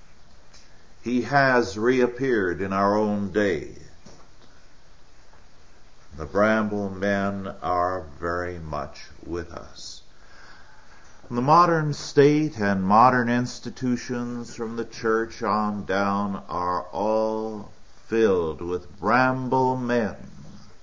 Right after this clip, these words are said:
whose productions are brambles and not the fruits of righteousness.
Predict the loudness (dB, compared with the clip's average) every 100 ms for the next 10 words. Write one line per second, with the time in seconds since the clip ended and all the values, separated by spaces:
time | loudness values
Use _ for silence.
0 | -18 -18 -18 -18 -18 -18 -18 -18 -16 -16
1 | -16 -14 -10 -8 -8 -10 -4 -4 -2 -2
2 | -2 -4 -8 -8 -8 -10 -10 -6 -4 -2
3 | -6 -8 -2 2 2 0 -4 -8 -8 -10
4 | -14 -14 -14 -14 -16 -16 -16 -16 -18 -18
5 | -18 -16 -16 -16 -16 -14 -10 -6 -2 -2
6 | -2 -6 -16 -16 -16 -16 -16 -16 -16 -16
7 | -18 -18 -18 -16 -16 -14 -10 -6 -6 -6
8 | -10 -8 -4 -4 -6 -12 -14 -16 -16 -16
9 | -16 -16 -16